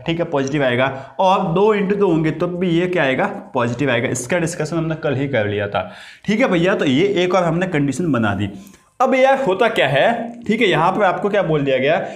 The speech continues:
कि सभी ऐसे graph बनाइए possible जिसके शून्य तीन से बड़े हो। आपको किसी ने बोल लिया, एक और दूसरा भाई आया बीटेक वाला,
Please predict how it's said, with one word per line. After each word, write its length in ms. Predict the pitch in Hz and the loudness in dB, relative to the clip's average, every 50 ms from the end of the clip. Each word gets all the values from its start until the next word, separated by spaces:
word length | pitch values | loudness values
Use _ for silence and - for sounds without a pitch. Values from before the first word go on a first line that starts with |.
| - - - | -14 -8 -4
कि 60 | - | -4
सभी 300 | 196 196 - - 185 233 | -2 0 0 0 0 0
ऐसे 440 | 220 180 - - 160 156 156 156 143 | 0 0 0 -2 -2 0 0 0 0
graph 220 | 170 170 170 185 185 | 2 2 2 2 0
बनाइए 280 | 151 139 131 143 160 | 0 0 0 0 -2
possible 480 | 147 - 131 127 - 143 139 156 175 175 | -2 -2 -4 -2 -2 -2 0 0 0 0
जिसके 400 | 147 117 120 131 123 - - 175 | -2 -2 -2 -4 -4 -4 -4 -4
शून्य 280 | - - 131 135 156 | -2 -2 -2 -2 -2
तीन 240 | 160 - - 139 131 | -4 -2 -2 -2 -2
से 140 | 127 - 143 | -2 -4 -4
बड़े 180 | 135 135 135 127 | -4 -2 -2 0
हो। 260 | 131 139 139 - - - - - | -2 -2 -4 -6 -10 -8 -6 -6
आपको 240 | 127 - - 185 | -4 -4 -4 -4
किसी 200 | 180 175 170 175 | -4 -4 -4 -2
ने 100 | 185 190 | -2 -2
बोल 220 | 185 170 160 147 127 | 0 0 0 0 0
लिया, 160 | 120 117 104 101 104 - | 0 0 -2 -2 -2 -2
एक 160 | - 143 160 | -2 0 0
और 60 | 175 | -2
दूसरा 280 | 170 165 160 165 180 170 | -2 -2 -2 -2 0 0
भाई 140 | 135 139 151 | 2 2 2
आया 200 | 139 131 151 170 | 2 2 2 0
बीटेक 280 | 156 156 - 139 120 | 0 0 0 -2 0
वाला, 300 | 120 110 107 110 107 - | 0 0 0 0 -2 -4